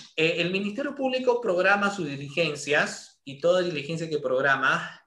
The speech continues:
tiene que señalar de forma obligatoria fecha y hora para poder emplazar a los sujetos procesales. Pero, ¿qué es lo que sucede?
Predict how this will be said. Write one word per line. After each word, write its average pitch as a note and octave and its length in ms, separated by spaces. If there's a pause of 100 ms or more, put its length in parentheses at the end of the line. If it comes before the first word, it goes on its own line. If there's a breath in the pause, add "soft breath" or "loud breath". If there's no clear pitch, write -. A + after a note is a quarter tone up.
(100)
tiene C#3+ 240
que C3+ 100
señalar B2 580
de A#2 100
forma B2+ 320
obligatoria A#2+ 640
fecha B2+ 420
y A#2 100
hora B2 460 (400 soft breath)
para C#3+ 480
poder A#2+ 300
emplazar B2 920
a A2 80
los G2+ 140
sujetos A2+ 460
procesales. F#2 800 (460 soft breath)
Pero, E3+ 220
¿qué C4+ 60
es D4 80
lo A#3+ 100
que E3+ 120
sucede? G2+ 580